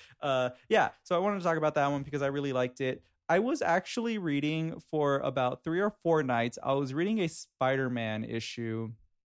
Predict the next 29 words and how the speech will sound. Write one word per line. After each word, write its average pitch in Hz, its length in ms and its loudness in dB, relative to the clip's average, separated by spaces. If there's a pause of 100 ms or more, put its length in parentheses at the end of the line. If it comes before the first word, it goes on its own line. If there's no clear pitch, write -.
(260)
or 127 140 2
a 113 60 -2
Spider-Man 117 540 0
comic. 113 500 -6 (100)
Uh, 113 340 -2
this 135 220 -6
is, 139 220 -4 (120)
you 131 120 -6
know, 120 120 0
like, 113 160 -2
his 123 220 -8
origin 113 520 -4
stories, 110 640 -6
uh, 110 420 -4 (180)
the 127 100 -4
very 135 460 0 (260)
first 131 500 -4 (380)
<laughs> 123 120 -6 (1080)
issues 156 480 2
that 127 200 2
came 143 200 0
out 151 220 2
of 135 100 -4
Spider-Man 123 480 -4
back 120 220 -6
in, 131 80 -6
like, 117 180 -6
the 120 80 -8
sixties. 117 640 -8